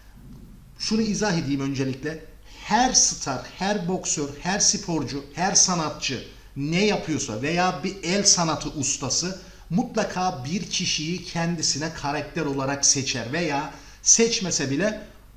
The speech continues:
bir karakteri kendisine biraz benimsetmeye çalışır. Ben Avni Yıldırım'da şunu görüyorum. Avni Yıldırım çok fazla Mike Tyson'ı izliyor.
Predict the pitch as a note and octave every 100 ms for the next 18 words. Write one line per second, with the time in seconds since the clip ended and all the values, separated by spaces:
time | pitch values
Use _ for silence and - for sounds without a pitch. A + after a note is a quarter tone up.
0 | - A#2 E3 A#3 - F3 D#3+ D3 - D#3+
1 | A3 - - F#3+ F#3 F#3+ E3+ - F#3+ G#3
2 | G#3+ D#3+ F3+ F#3+ C#3 C3 D3+ D#3+ - D#3
3 | - D#3 D3+ - D#3 - - - - -
4 | - - - - - - - C#3+ A3+ A#3
5 | A3+ A3+ A3+ G#3 G#3 G#3 - G3+ F#3 D#3
6 | B2+ C3 E3 F#3+ G3+ G#3 E3+ D3 - F#3
7 | - E3 E3 D#3+ D3 C#3+ C#3+ B2+ C3+ A#2+
8 | G#2 G2 F#2+